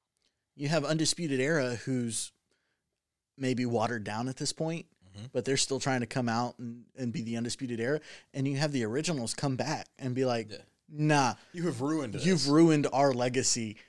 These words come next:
Speaker 2: Yeah.
Speaker 1: And you have a story there.
Speaker 2: Yeah.
Speaker 1: Uh, what they're doing right now with Cole, because the, the match between Cole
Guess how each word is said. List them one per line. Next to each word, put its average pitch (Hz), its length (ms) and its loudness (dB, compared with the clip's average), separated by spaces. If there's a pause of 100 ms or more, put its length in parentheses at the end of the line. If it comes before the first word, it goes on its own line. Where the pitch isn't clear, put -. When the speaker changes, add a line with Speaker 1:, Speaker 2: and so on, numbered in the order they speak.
(120)
Speaker 2:
Yeah. 110 180 -16 (720)
Speaker 1:
And 139 300 -2 (520)
you 131 120 -4
have 139 180 -4
a 131 40 -4
story 135 400 -2
there. 92 340 -14
Speaker 2:
Yeah. 247 160 -8 (880)
Speaker 1:
Uh, 151 140 -4 (1600)
what 156 240 -4
they're 165 140 -2
doing 131 400 -2
right 123 200 -2
now 113 360 -2
with 110 460 -4
Cole, 117 580 0 (1200)
because 131 320 -4
the, 131 100 -4
the 113 300 -6
match 135 400 -2
between 127 340 -4
Cole 127 520 -2